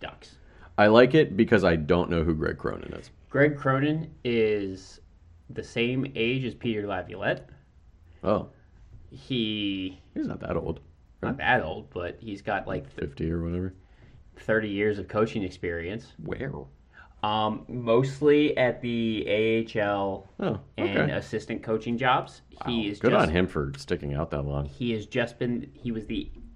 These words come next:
Speaker 1: A H L head coach of the Colorado team.
Speaker 2: Oh.
Speaker 1: So,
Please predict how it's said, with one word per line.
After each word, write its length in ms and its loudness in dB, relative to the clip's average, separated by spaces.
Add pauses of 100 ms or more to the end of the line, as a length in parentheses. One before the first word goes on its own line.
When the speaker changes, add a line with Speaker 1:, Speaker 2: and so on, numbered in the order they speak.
Speaker 1:
A 60 2
H 420 2
L 220 2
head 260 -4
coach 400 -4
of 200 -8
the 80 -12
Colorado 680 -6
team. 340 -18 (400)
Speaker 2:
Oh. 200 -4 (140)
Speaker 1:
So, 720 -2